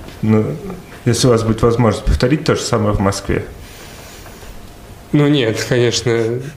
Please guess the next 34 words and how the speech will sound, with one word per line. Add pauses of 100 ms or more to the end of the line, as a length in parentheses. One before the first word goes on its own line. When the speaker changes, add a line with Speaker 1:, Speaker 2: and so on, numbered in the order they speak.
(100)
Speaker 2:
Ну,
в
смысле,
если
я
когда-нибудь
дойду
до
такого
уровня
юмора,
что
мне
покажется
это
смешным, (300)
то
возможно. (1120)
Но
пока...
Ну,
Биллу
вряд
ли
покажется
это
смешным,
я
прям
гарантирую. (960)
Speaker 1:
Нас
расспрашивали
именно,
что